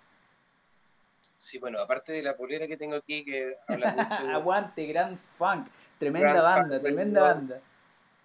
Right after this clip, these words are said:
Speaker 1: Una, una de mis bandas, pero totalmente referentes, Mark Farner para mí es como lo que quisiera ser yo cuando grande, ¿no?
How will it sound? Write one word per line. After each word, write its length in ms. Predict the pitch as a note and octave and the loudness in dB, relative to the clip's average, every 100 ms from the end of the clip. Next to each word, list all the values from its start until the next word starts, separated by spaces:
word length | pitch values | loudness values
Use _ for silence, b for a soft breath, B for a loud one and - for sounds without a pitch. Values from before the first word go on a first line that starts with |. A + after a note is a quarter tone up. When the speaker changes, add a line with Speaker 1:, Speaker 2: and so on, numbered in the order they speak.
| _ | _
Speaker 1:
Una, 220 | B2 B2 B2+ | 0 0 0
una 200 | C3 C3+ C3 | -4 2 2
de 80 | B2+ | 2
mis 180 | B2+ | -2
bandas, 320 | B2 C#3 C3+ - | -2 -2 -4 -8
pero 320 | C3 B2+ B2 A#2+ | -6 -2 -2 -4
totalmente 880 | A#2+ C3+ C#3 C#3+ C#3 - C#3 C3+ _ | -2 -2 -2 -6 -6 -6 -4 -6 _
referentes, 1000 | C3+ - B2 C3 D3 - D3+ D3 - - | -14 -8 -4 -2 -2 -4 -6 -6 -6 0
Mark 200 | B2 B2+ | 0 0
Farner 480 | - - C#3+ C#3+ C#3 | -4 2 2 2 -6
para 240 | - B2+ C3 | -6 -8 -6
mí 340 | C#3 C#3 C3 - _ _ _ _ _ _ - | -6 -6 -8 -12 _ _ _ _ _ _ -16
es 140 | B2 _ | -16 _
como 640 | B2 A#2+ A#2 A2 A2 G#2+ - - | -10 -8 -6 -4 -6 -6 -14 -16
lo 120 | A2 | -14
que 140 | A2 G#2+ _ _ - | -12 -14 _ _ -18
quisiera 360 | A2 C3 A#2+ | -10 -6 -6
ser 360 | - C#3 C#3 C#3 | -4 -4 -4 -4
yo 140 | C3+ C3+ | -8 -4
cuando 260 | C3 A#2+ | -4 -2
grande, 380 | A#2+ C#3 D3+ C3 | 0 2 2 -4
¿no? 200 | B2 D3 | -8 -12